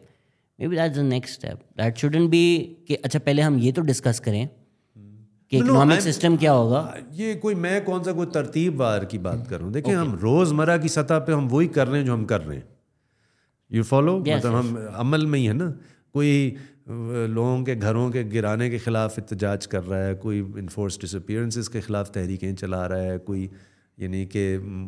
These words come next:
Speaker 2: war on terror के अंदर, यानी कि state access की बातें कर रहा है। ये अमल ही है ना, हम,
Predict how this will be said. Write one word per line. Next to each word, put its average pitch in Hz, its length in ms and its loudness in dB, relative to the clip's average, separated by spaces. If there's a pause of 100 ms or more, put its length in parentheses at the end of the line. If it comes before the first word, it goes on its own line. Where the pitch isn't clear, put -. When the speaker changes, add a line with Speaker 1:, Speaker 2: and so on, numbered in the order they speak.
Speaker 2:
war 104 180 0
on 104 140 0
terror 104 540 -2
के 107 120 -2
अंदर, 101 520 -6
यानी 104 300 -6
कि 104 120 -6
state 117 380 0
access 110 400 -4
की 123 120 -6
बातें 98 360 -2
कर 92 160 -6
रहा 90 100 -12
है। - 180 -18
ये 277 140 -8
अमल 185 260 6
ही 147 100 6
है 113 100 6
ना, 156 340 0
हम, 117 380 -4